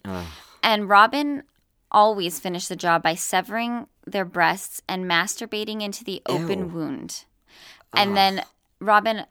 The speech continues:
Speaker 2: apparently forced Eddie to do the same to about two to three of the victims.
Speaker 1: Mm, okay, but Eddie
Speaker 2: So
Speaker 1: could have not.
Speaker 2: after confessing this,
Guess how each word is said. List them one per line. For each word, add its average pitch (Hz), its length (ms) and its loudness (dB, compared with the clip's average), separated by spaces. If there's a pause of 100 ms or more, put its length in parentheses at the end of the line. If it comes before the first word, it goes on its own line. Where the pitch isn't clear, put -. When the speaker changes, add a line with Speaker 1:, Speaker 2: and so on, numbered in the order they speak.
(140)
Speaker 2:
apparently 196 440 -4
forced 196 480 -4
Eddie 180 260 -6
to - 120 -12
do 180 180 -6
the 180 100 -8
same 175 340 -6
to - 160 -10
about 170 260 -4
two 185 280 -8
to 165 100 -8
three 165 240 -10
of 156 100 -8
the 156 60 -10
victims. - 680 -10
Speaker 1:
Mm, 101 440 -10 (340)
okay, 76 580 -10
but 76 300 -12
Eddie 78 60 -18 (920)
Speaker 2:
So 196 320 -2
Speaker 1:
could 175 80 -4
have - 140 -10
not. 76 400 -10 (200)
Speaker 2:
after 220 420 4
confessing 220 580 -4
this, 269 480 -4